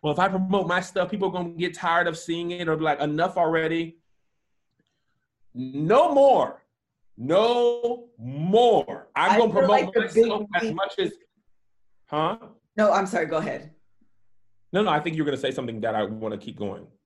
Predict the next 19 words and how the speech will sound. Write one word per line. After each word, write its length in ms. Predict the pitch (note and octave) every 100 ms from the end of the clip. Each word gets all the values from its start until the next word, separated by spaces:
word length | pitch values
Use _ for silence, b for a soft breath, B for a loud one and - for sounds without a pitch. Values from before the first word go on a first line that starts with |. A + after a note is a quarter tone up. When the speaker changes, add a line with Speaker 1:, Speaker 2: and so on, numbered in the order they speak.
| _
Speaker 2:
Oh, 460 | F3+ F#3 E3+ D#3+ -
I 140 | F3+ G3
was 160 | G#3 G#3+
just 160 | G#3+
gonna 240 | G#3+ G3+ A3
say, 160 | F#3+
I 100 | F#3 F#3+
feel 80 |
like 200 | G3 F#3
the 100 | F#3
big 380 | E3 C#3+ F3+ E3+
leap 220 | E3+ E3 F#3+
has 180 | E3+
definitely, 1300 | D#3 D#3+ D#3+ E3 D#3 C#3+ D3 D3 C#3+ C#3+ C#3+ C3+ - _ _ -
uh, 60 |
Speaker 1:
Oh. 1300 | F#3 G#3 G#3 F3+ - - _ _ _ _ _ _ -
Speaker 2:
kind 220 | G#3 G3 F3
of 80 | E3
tra-, 220 | G#3